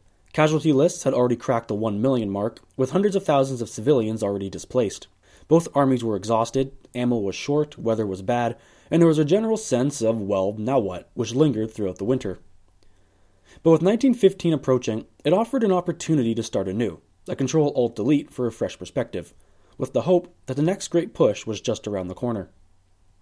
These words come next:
Nineteen fifteen would prove to be a year like no other,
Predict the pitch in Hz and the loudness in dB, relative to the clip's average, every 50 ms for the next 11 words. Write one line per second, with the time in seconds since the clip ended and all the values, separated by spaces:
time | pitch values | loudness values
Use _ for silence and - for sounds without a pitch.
0 | _ _ _ _ _ _ _ _ _ 165 185 220 - 269 262 247 - 196 196 196 | _ _ _ _ _ _ _ _ _ 0 2 2 4 4 4 6 6 6 6 6
1 | - - 139 131 123 127 - - - 143 143 139 - 190 214 240 240 - 220 180 | 4 2 2 2 2 2 -2 -2 -2 -2 -2 0 4 4 4 4 4 0 0 2
2 | 202 190 165 131 123 131 135 131 120 117 110 107 - 117 110 101 98 101 107 95 | 2 2 2 4 4 4 4 6 6 4 4 2 0 -2 -2 0 2 0 0 0
3 | 92 85 - | -4 -8 -14